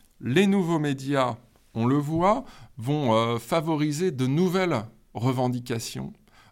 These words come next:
au fur et à mesure de leur, euh, de leur évolution, c'est-à-dire, euh, de plus en plus, euh, l'idée que, euh, l'appareil, pour citer Benjamin, est là pour m'exposer, mais que je peux moi-même, en tant qu'individu,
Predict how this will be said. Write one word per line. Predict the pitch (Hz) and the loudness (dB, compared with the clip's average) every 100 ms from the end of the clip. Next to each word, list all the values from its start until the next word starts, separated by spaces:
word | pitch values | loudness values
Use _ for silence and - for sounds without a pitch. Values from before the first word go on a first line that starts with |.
| _ | _
au | 113 113 110 | 0 0 0
fur | - 151 | -2 -2
et | 123 | 2
à | 117 | 2
mesure | 117 113 127 | 0 -2 -4
de | 113 | -4
leur, | 107 107 101 107 | -2 -4 -4 -6
euh, | 110 | -4
de | 110 | -4
leur | 107 107 | -4 -4
évolution, | 104 104 113 117 247 269 - - - | -4 -6 -6 -8 -10 -12 -12 -20 -20
c'est-à-dire, | - 107 - 107 120 180 185 | -10 -8 -4 -4 -2 -2 0
euh, | 117 113 - - | 0 -2 -8 -8
de | 117 127 | 0 0
plus | 127 165 135 | 0 -4 -2
en | 131 | -2
plus, | 123 - 233 226 - - - _ | -4 -4 -4 -4 -10 -18 -20 _
euh, | 120 113 113 117 | 0 2 2 0
l'idée | 113 135 127 151 208 | -2 -2 0 0 0
que, | 208 139 | -4 0
euh, | 120 113 120 110 - | 2 2 0 -4 -6
l'appareil, | - 135 139 143 135 139 135 110 110 - _ _ _ _ _ | 0 2 2 2 0 0 0 -2 -6 -14 _ _ _ _ _
pour | 113 98 | -12 -10
citer | - 117 120 | -12 -2 0
Benjamin, | 117 117 117 113 117 110 - - _ - | 0 0 0 0 0 -2 -6 -20 _ 0
est | 151 | 2
là | 151 143 | 4 2
pour | 139 120 | 0 -4
m'exposer, | 117 113 - 127 127 202 226 | -2 -4 -4 -2 0 0 0
mais | 165 | 0
que | 143 160 | 2 2
je | 139 165 | 4 0
peux | 165 240 262 | 0 -2 0
moi-même, | 175 156 175 170 165 - | 0 0 0 0 -2 0
en | 151 | -2
tant | 143 143 | -2 -4
qu'individu, | 139 135 131 135 135 131 139 214 277 | -2 -4 -2 -4 -4 -4 -4 -6 -6